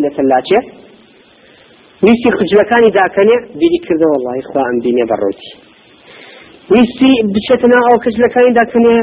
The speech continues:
"ئەی خوای ناڕەحەت، چۆن ناو ئەو خجلەکان تەڕەوێ؟" هاتوو ڕۆی و هاتوو ڕۆی، وەڵڵی لە ڕووی نەهات خجلەکانی داکەنێ، بەژن و منە خۆی پرای ناو دیجلە. شرما من الله، حياء من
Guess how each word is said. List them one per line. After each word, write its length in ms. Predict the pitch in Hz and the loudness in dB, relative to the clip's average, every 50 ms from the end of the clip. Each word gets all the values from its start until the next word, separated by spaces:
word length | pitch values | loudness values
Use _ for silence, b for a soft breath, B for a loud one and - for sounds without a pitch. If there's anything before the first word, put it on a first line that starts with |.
| 226 226 | -2 -6
"ئەی 100 | 170 - - - | -12 -12 -14 -14
خوای 280 | - - 139 135 135 135 135 | -8 -4 -2 -2 -2 0 0
ناڕەحەت، 360 | 135 135 135 135 - - 143 - - - | -2 -2 -4 -4 -8 -10 -12 -12 -8 -2
چۆن 140 | - 165 160 160 | 2 2 2 2
ناو 100 | 156 156 151 | 2 0 -2
ئەو 80 | 147 - - | -2 -2 -2
خجلەکان 420 | 151 147 147 151 143 175 170 165 160 - | -4 -2 -2 -4 -2 0 2 2 2 2
تەڕەوێ؟" 280 | 170 165 160 160 170 165 - - B B B B B B B B B B B B - 208 214 269 | 0 0 2 2 2 0 -2 -12 B B B B B B B B B B B B -2 0 2 2
هاتوو 380 | 302 294 285 - 277 269 247 233 240 | 2 2 0 2 2 2 2 2 2
ڕۆی 220 | 277 302 302 294 294 | 2 4 4 4 2
و 40 | 262 240 262 | 2 2 2
هاتوو 340 | 285 294 285 - 285 269 247 | 0 0 0 0 0 0 2
ڕۆی، 160 | 277 311 311 311 277 | 2 2 4 4 2
وەڵڵی 200 | 254 269 285 285 277 | 4 2 2 2 2
لە 60 | 285 294 | 2 2
ڕووی 140 | 311 320 320 | 4 4 4
نەهات 200 | 320 285 277 240 190 | 4 4 2 0 0
خجلەکانی 320 | 196 208 - 202 196 196 202 | -2 -4 -2 -2 -2 0 -2
داکەنێ، 240 | 202 202 226 226 226 208 262 | -2 -2 0 -2 0 2 0
بەژن 220 | 285 269 330 370 | 0 0 2 2
و 80 | 359 311 | 2 2
منە 120 | 311 294 285 - | 2 2 0 0
خۆی 120 | 285 269 226 | 0 -2 0
پرای 180 | 262 277 262 247 247 | 0 0 0 2 2
ناو 100 | 233 220 196 | 0 2 0
دیجلە. 260 | 180 151 143 135 117 - - - - _ _ _ _ _ _ _ _ _ _ _ _ _ _ _ _ _ _ _ _ - - - | 0 -2 -2 -8 -10 -10 -14 -20 -20 _ _ _ _ _ _ _ _ _ _ _ _ _ _ _ _ _ _ _ _ -14 -10 -4
شرما 360 | - 285 285 254 240 226 214 208 208 | 0 0 2 2 2 2 2 4 4
من 100 | 202 202 202 190 | 2 2 2 2
الله، 320 | 196 196 208 208 202 190 175 147 - - | 2 2 2 2 2 2 2 0 -4 -6
حياء 320 | - 254 269 285 294 277 247 233 233 226 | -4 0 0 2 2 0 0 0 2 2
من 80 | 220 | 2